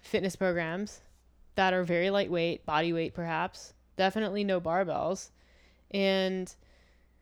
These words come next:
so the, the easy connection to make is like, "Oh, well, Jillian Michaels looks like this. This program must also, like, this, this program must be what I need to do to look like Jillian Michaels."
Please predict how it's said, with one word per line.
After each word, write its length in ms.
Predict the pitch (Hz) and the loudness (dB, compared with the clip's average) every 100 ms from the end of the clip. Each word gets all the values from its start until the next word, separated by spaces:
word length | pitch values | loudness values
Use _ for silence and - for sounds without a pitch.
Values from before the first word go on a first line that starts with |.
| _ _ _ _ - | _ _ _ _ -10
so 300 | - 233 220 | 2 4 4
the, 280 | 202 226 - 98 - | 6 6 4 -18 -10
the 280 | 196 226 - 226 | -2 0 0 2
easy 520 | 240 262 240 240 220 | 4 4 4 2 2
connection 500 | - 196 190 - 208 | -2 0 0 0 -4
to 80 | 185 | -2
make 180 | 185 180 | -2 0
is 60 | |
like, 120 | 185 | 2
"Oh, 140 | 214 208 | 4 2
well, 140 | 190 175 | 0 -4
Jillian 340 | - 220 247 220 | 2 6 6 4
Michaels 340 | 202 202 196 | 2 0 0
looks 140 | 190 - | -2 -4
like 140 | 165 | -4
this. 500 | 220 262 214 190 - - - | 4 6 6 2 -6 -16 0
This 180 | 226 226 | 2 2
program 520 | - 214 208 202 190 | 4 4 4 2 2
must 320 | 190 185 - - | 2 2 0 2
also, 640 | 190 190 185 185 185 175 _ | 4 4 4 0 0 -4 _
like, 160 | 185 175 _ - _ _ _ _ _ _ _ _ _ | -6 -6 _ -20 _ _ _ _ _ _ _ _ _
this, 180 | 208 214 220 - | -4 -4 -6 -2
this 140 | 214 | -2
program 320 | - 233 220 | 2 4 4
must 180 | 202 185 | 2 0
be 80 | 208 | 4
what 120 | 190 | 4
I 160 | 180 185 | 4 4
need 240 | 185 175 175 | 2 0 -2
to 80 | |
do 220 | 175 175 175 | -2 0 0
to 120 | 175 | -2
look 220 | 175 170 | -2 0
like 160 | 175 170 | -2 -2
Jillian 240 | 170 165 | -4 -2
Michaels." 500 | 175 208 202 139 - | 0 -2 -2 -8 -10